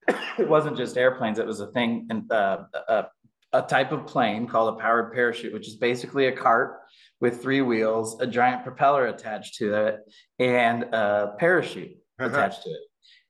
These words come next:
Speaker 1: And you, you know, like, anyone could really fly one of these things. It's not rocket science. Literally, you, the throttle controls whether you go up or
Speaker 2: Yeah.
Speaker 1: down.
Speaker 2: I think
Speaker 1: And
Speaker 2: I
Speaker 1: then
Speaker 2: see them flying around the freeway. Uh, uh,
Speaker 1: Yeah.
Speaker 2: yeah. Okay. So
Speaker 1: Yeah,
Speaker 2: that's what
Speaker 1: you
Speaker 2: you're
Speaker 1: probably
Speaker 2: doing.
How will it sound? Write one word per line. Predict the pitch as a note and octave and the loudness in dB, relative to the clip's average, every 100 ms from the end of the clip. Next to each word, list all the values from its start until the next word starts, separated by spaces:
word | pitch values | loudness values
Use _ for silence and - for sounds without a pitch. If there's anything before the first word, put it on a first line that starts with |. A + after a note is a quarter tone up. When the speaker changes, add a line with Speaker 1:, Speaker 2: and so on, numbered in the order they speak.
| B2+ | 2
Speaker 1:
And | B2+ B2 A#2+ A2 A2 | 4 4 2 -2 -8
you, | A#2 A2+ A2 A2 A#2+ | -2 -2 -2 -4 -4
you | A#2 | -4
know, | G2+ - | -2 -2
like, | G2+ - - - | -4 -6 -8 0
anyone | D3+ G#3 F3+ B2 A2+ | 4 6 6 4 0
could | B2+ | -2
really | A2+ A#2+ F#2 | 2 2 0
fly | - G#2+ G#2+ | 2 4 4
one | F2+ E2+ | 0 -8
of | D#2+ | -12
these | D#2 D#2 | -16 -16
things. | - - E2+ F#2+ | -14 -14 -14 -16
It's | - | -6
not | A#2+ A#2+ A#2 G#2 | 0 2 2 2
rocket | G2 G#2+ G2+ - | 0 0 -4 -8
science. | G2 E2+ E2+ - | -6 -6 -4 2
Literally, | B2+ B2 A#2 | 4 4 2
you, | - A2+ G#2 - | -2 -4 -6 -4
the | A2 | -4
throttle | A#2 A#2 A#2 B2+ | 2 4 4 4
controls | A#2+ A2+ - A2+ B2 A2 | 0 -6 -2 2 2 2
whether | G#2 | -2
you | G#2+ G#2+ | -2 -4
go | G#2+ G2 | 0 0
up | G#2+ G2+ | 0 -2
or | F#2 | -4
Speaker 2:
Yeah. | G2+ | -2
Speaker 1:
down. | A2 C#3 D3+ - - | -2 -2 -4 -8 -6
Speaker 2:
I | D#3+ | -4
think | - A#3 | 2 4
Speaker 1:
And | A#3+ | 4
Speaker 2:
I | A#3 | 4
Speaker 1:
then | A#3 | 0
Speaker 2:
see | G#3+ G#3+ | 2 4
them | F#3+ F3 | 2 2
flying | - E3+ E3+ E3 | 0 4 4 4
around | D#3+ D3+ D3+ D3+ | 4 4 4 2
the | C#3+ | 0
freeway. | C3 E3 D#3 C#3 A#2 G#2+ - | -2 0 0 2 2 -2 -6
Uh, | B2 A2+ A2+ - | -6 -6 -8 -10
uh, | C3 - | -14 0
Speaker 1:
Yeah. | E3+ - - - D3 | 2 2 -2 -8 0
Speaker 2:
yeah. | D3 - | 0 2
Okay. | C#3+ - A2+ | 0 2 0
So | - - A#2+ | 2 4 4
Speaker 1:
Yeah, | A#2 | 2
Speaker 2:
that's | C3+ C3+ | 0 0
what | C#3+ C#3+ | 0 2
Speaker 1:
you | |
Speaker 2:
you're | D3+ | 6
Speaker 1:
probably | D3+ D3+ B2 | 6 4 0
Speaker 2:
doing. | D3+ E3 | 2 2